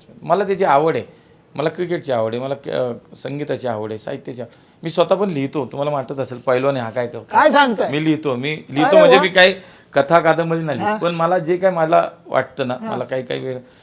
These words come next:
Speaker 1: मी कोविडमध्ये दोन अडीच वर्ष काम केलं ना, मी त्या, त्यावेळेला थोडं, थोडं, थोडं लिहित राहायचो. मी आज त्याचं पुस्तक लिहिलंय, त्याचं प्रकाशन मी आता निवडणूक झाल्यावर करेन.
Speaker 2: क्या बात आहे.
Speaker 1: नाहीतर त्याला असं वाटायचं की निवडणुकीसाठी मी कोविडचं पुस्तक, नाही, मी निवडणूक झाल्यावर प्रकाशन करणार.
Speaker 2: हां, हां.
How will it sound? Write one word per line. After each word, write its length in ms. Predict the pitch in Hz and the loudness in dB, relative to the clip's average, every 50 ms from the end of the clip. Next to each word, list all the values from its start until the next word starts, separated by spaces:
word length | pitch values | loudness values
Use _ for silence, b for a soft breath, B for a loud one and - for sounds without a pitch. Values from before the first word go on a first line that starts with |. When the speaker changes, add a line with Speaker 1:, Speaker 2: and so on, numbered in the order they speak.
| b b | b b
Speaker 1:
मी 80 | - - | -10 -10
कोविडमध्ये 600 | - - 160 156 160 165 160 156 160 156 151 147 | -6 -2 0 0 0 0 0 0 -2 -4 -4 -4
दोन 180 | 143 151 151 | -4 -2 0
अडीच 220 | 147 143 139 135 139 | 0 -2 -2 -4 -8
वर्ष 180 | 139 123 131 | -10 -10 -10
काम 260 | 143 - 139 131 131 131 | -10 -8 -8 -8 -8 -8
केलं 240 | 135 135 120 117 | -10 -10 -8 -8
ना, 80 | 113 123 - b b b b b b | -10 -10 -14 b b b b b b
मी 60 | 160 | -4
त्या, 160 | - 175 165 | 2 2 2
त्यावेळेला 300 | 165 180 180 175 180 180 175 170 | 4 4 2 2 2 0 -2 -2
थोडं, 160 | 151 156 165 165 | -2 -2 -2 0
थोडं, 160 | 160 147 151 151 147 | -2 -2 -2 -2 -2
थोडं 160 | 143 139 151 | -2 -2 -2
लिहित 200 | 151 135 127 127 | -2 -2 -4 -6
राहायचो. 300 | - - 113 104 - - | -8 -8 -12 -12 -10 -8
मी 80 | 123 135 | -4 -4
आज 100 | 139 139 | -4 -2
त्याचं 160 | 147 139 151 | -2 -4 -4
पुस्तक 320 | 147 147 135 - - - 127 131 | -6 -8 -10 -10 -8 -12 -10 -8
लिहिलंय, 260 | 120 107 101 101 104 - _ - | -8 -10 -10 -10 -16 -18 _ -14
त्याचं 160 | 123 120 127 | -12 -12 -12
प्रकाशन 440 | - 139 - - 131 127 135 139 135 | -10 -10 -12 -10 -10 -12 -10 -10 -8
मी 100 | 139 147 | -8 -8
आता 140 | 123 127 | -6 -6
निवडणूक 320 | 139 131 127 131 131 131 123 | -6 -8 -8 -8 -10 -10 -10
झाल्यावर 360 | 113 113 117 120 113 - - | -12 -12 -12 -12 -16 -18 -18
करेन. 140 | - - - _ _ | -20 -20 -20 _ _
Speaker 2:
क्या 180 | - 202 240 294 | -6 -4 -2 0
बात 180 | 269 202 165 - - | 0 -2 -2 -4 -8
आहे. 100 | - - | -10 -6
Speaker 1:
नाहीतर 200 | 120 139 139 160 | -4 -4 -2 -2
त्याला 260 | 151 - 170 160 170 175 | -2 0 2 4 6 6
असं 220 | 170 160 143 165 | 6 6 4 2
वाटायचं 260 | 165 160 156 156 151 | 0 0 0 -2 -2
की 80 | 156 170 | -4 -6
निवडणुकीसाठी 580 | 160 160 160 160 165 170 170 156 151 - 143 | -4 -4 -4 -4 -4 -4 -2 0 0 0 -2
मी 100 | 147 147 | -6 -8
कोविडचं 360 | 135 139 143 135 135 127 143 135 | -6 -4 -4 -4 -4 -6 -10 -12
पुस्तक, 260 | 127 120 - - 135 | -12 -12 -12 -10 -6
नाही, 180 | 143 147 123 | -4 -4 -4
मी 100 | 123 139 | -4 -6
निवडणूक 300 | 151 151 151 156 160 165 | -6 -6 -6 -6 -6 -6
झाल्यावर 280 | 139 131 120 120 131 127 | -6 -4 -4 -4 -4 -4
प्रकाशन 380 | 120 104 - 110 - - - - | -6 -10 -10 -12 -14 -16 -18 -20
करणार. 240 | 98 90 113 - | -20 -18 -12 -6
Speaker 2:
हां, 460 | 196 196 185 156 - - _ _ - 175 | -4 -4 -4 -4 -8 -12 _ _ -16 -16
हां. 100 | 156 | -16